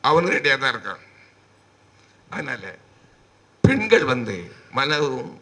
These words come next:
ரொம்ப சாந்தமா இருக்கணும், அவ்வளவுதான், வேற ஒண்ணும் இல்ல. உங்களுக்கு கோபம் அடி-, அடிக்கடி வரும், அதனால தான் உங்களை எல்லாரும் வெறுக்கிறாங்க. கோபம் வரக்கூடாது. கோபம் வராமல் நிதானமாக கணவனிடமும்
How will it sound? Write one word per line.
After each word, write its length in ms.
ரொம்ப 380
சாந்தமா 560
இருக்கணும், 420
அவ்வளவுதான், 400
வேற 120
ஒண்ணும் 160
இல்ல. 100
உங்களுக்கு 440
கோபம் 360
அடி-, 200
அடிக்கடி 340
வரும், 240
அதனால 340
தான் 160
உங்களை 240
எல்லாரும் 280
வெறுக்கிறாங்க. 420
கோபம் 300
வரக்கூடாது. 420
கோபம் 400
வராமல் 420
நிதானமாக 720
கணவனிடமும் 720